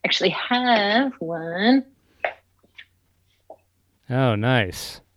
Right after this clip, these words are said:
Speaker 2: Wait a
Speaker 1: Yeah,
Speaker 2: second.
Speaker 1: so
Speaker 2: Let
Speaker 1: I'm
Speaker 2: me,
Speaker 1: good.
Speaker 2: um,
Speaker 1: For people on audio, I'm holding one. Um, I,
Speaker 2: Yeah.
Speaker 1: yeah. So anyway, it's just, uh, it's a flat wood
Speaker 2: There we go.
Speaker 1: panel, uh, in a triangle shape, and, uh,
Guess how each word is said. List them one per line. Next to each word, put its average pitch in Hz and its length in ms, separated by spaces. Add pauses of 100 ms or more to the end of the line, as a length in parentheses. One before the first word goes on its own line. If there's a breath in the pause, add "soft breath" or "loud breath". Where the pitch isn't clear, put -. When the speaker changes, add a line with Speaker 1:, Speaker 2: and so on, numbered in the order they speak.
(240 soft breath)
Speaker 2:
Wait 127 140
a - 20
Speaker 1:
Yeah, - 20
Speaker 2:
second. 110 320
Speaker 1:
so 104 100
Speaker 2:
Let - 60
Speaker 1:
I'm 117 60
Speaker 2:
me, 123 220
Speaker 1:
good. 110 120
Speaker 2:
um, 101 380 (460)
Speaker 1:
For 226 100
people 240 220
on 220 140
audio, 208 360
I'm 196 160
holding 196 320
one. 185 240 (480 loud breath)
Um, 208 440
I, 208 180
Speaker 2:
Yeah. 110 140
Speaker 1:
yeah. 98 220
So - 160
anyway, 233 360
it's 208 200
just, - 280
uh, 202 160
it's - 140
a 202 60
flat 226 460
wood 202 460
Speaker 2:
There - 120
we - 40 (100)
go. 208 40
Speaker 1:
panel, 185 460 (160)
uh, 180 260
in 180 140
a 170 60
triangle 175 420
shape, 160 380 (160)
and, 165 580 (260)
uh, 160 440